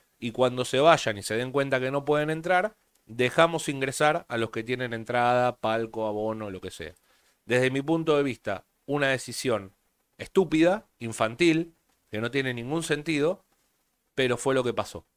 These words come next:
Ahora, es raro el proceder de la policía, ¿no? Después vamos, ahora vamos a hablar de los dirigentes con lo que dijo Grindetti, pero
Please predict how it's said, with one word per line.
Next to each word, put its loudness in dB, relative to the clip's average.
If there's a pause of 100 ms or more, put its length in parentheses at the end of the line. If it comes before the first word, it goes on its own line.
(1300)
Ahora, 4
es -4
raro 4
el -2
proceder -2
de -2
la 0
policía, -2
¿no? -4
Después -4
vamos, 0
ahora 2
vamos 0
a 0
hablar 0
de -2
los -6
dirigentes -8
con -4
lo -6
que -6
dijo -4
Grindetti, -6
pero -8